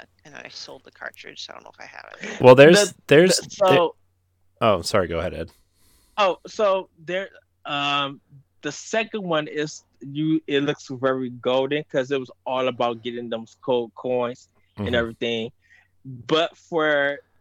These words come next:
Speaker 3: if, if it's not those two, it was Super Mario three D Land on
Speaker 1: No.
Speaker 3: the two D S slash three D. Okay. So then if it was the two D, it would,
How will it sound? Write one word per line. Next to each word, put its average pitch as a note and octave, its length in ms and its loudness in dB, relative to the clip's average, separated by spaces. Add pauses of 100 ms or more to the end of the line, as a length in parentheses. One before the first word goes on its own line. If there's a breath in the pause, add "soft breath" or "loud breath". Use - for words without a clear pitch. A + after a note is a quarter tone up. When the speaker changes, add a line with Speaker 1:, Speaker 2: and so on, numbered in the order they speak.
(120)
Speaker 3:
if, D#3+ 240 -4 (180)
if C#3+ 200 -12
it's D3 200 -10
not F3+ 280 -4
those E3+ 260 -4
two, C#3+ 380 -8
it C#3+ 180 -10
was C3+ 120 -16
Super D#3 220 -10
Mario C3 320 0 (100)
three A#2+ 160 -10
D B2 440 -4
Land A#2 240 -6 (720)
on A#2 300 -4
Speaker 1:
No. D#3+ 240 -8
Speaker 3:
the A#2+ 140 -4
two C3 240 -6
D A#2 220 -4
S A2 180 -6
slash A2 320 -12
three A2+ 140 -14
D. G#2 220 -20 (140)
Okay. - 320 -8 (260 soft breath)
So E3+ 200 0
then D3+ 180 0
if C#3+ 200 -4
it G#3 160 0
was G3+ 140 -16
the E3+ 120 -4
two G3 300 -4
D, F3+ 260 -2
it D3 60 -4
would, C#3 260 -6